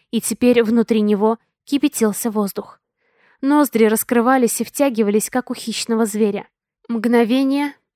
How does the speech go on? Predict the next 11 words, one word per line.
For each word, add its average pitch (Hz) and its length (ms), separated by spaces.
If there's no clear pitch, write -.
и 311 80
он 311 240
вышел 226 380
из 254 140
моей 226 340
комнаты, 208 560
громыхнув 269 600
дверью 208 320
с - 80
такой 233 300
силой, 254 460